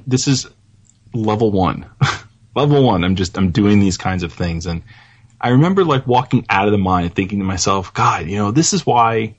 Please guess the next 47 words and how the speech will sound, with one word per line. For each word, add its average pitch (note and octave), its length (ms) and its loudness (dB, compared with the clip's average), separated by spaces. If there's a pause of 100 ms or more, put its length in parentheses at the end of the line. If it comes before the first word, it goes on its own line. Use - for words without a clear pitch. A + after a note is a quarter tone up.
(220)
this - 200 -6
is G#3+ 120 0
why E3+ 180 2
people C3 360 0
love G2 300 -2
Elder F#2+ 240 -2
Scrolls, F2 400 -4
because G#2 480 0 (1120)
even A3 240 0
all F3+ 100 2
the D#3+ 80 2
way C3+ 120 2
back A2+ 280 -2
in G2+ 80 0
Morrowind, F#2 640 0
you A2+ 120 0
know, A2+ 60 0
you, A2 240 0
you A#2 140 -2
walk E3+ 300 0
out F3+ 100 0
of C#3 140 2
town, A2 520 -2 (540)
you, A#2+ 320 -2
you C3+ 160 2
happen E3 320 -2
to C3+ 100 4
take, A2 460 -2 (300)
you B2+ 60 2
know, A#2 60 2
you, A#2 140 -2
you're A#2 220 -6
heading E3 340 0
on, A#2+ 340 0
on, G#2+ 280 0
on G2+ 220 -4
the G2 60 -2
main G2+ 300 2
road F#2 320 2
going F#2 240 0
to F#2 480 -2
another F#2 380 0
town F2 340 0
to - 140 -6
complete A2+ 440 -2
some A#2+ 200 0
quest, - 560 -4